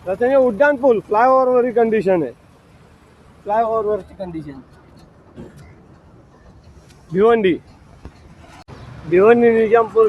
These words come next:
शहर महानगरपालिकेची सफाई बघा. हे जे रस्ते आहेत,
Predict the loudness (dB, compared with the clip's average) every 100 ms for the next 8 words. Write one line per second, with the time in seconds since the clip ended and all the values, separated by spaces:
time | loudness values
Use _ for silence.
0 | 2 0 0 0 -2 -2 -4 -4 -6 -8
1 | -10 -12 -12 -8 -6 -6 -6 -10 -12 -20
2 | _ -20 _ _ _ _ -14 -6 -4 -2
3 | -4 -4 -4 -4